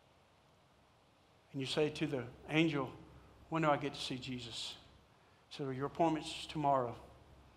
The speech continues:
And he's gonna evaluate everything that's in this stage that represents how you lived your life.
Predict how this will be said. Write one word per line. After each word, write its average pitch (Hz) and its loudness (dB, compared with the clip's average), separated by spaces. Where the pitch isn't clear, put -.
And 127 -10
he's 139 -2
gonna 139 4
evaluate 127 6
everything 139 4
that's 131 -4
in 123 -10
this 117 -8
stage - 0
that 143 -2
represents 135 2
how 127 -2
you 117 -6
lived 110 -12
your 117 -10
life. - -16